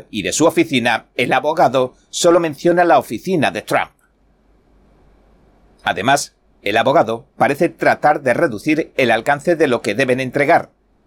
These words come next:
empleando juegos de palabras. Por ejemplo, se refiere a documentos en cajas, en lugar de a los documentos en general. Pero el problema que vemos para los abogados de Trump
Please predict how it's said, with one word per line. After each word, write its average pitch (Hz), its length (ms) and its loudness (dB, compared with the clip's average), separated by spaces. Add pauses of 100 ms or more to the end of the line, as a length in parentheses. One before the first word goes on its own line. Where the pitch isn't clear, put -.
(120)
empleando 135 600 0
juegos 151 380 2
de 120 100 2
palabras. 107 460 0
Por 139 260 -2
ejemplo, 151 500 0 (220)
se 156 200 0
refiere 135 380 2
a 165 40 6
documentos 143 600 -4
en 107 160 -4
cajas, 139 540 -2 (300)
en 117 140 -2
lugar 151 380 0 (260)
de 131 160 0
a 123 60 2
los 117 140 -4
documentos 120 540 -2
en 107 100 -4
general. 110 460 -2 (460)
Pero 127 240 2
el 127 140 0
problema 120 460 0
que - 200 -8
vemos 123 340 -2
para 95 260 -2
los 90 160 -8
abogados 107 540 -2
de 69 140 -18
Trump 139 320 0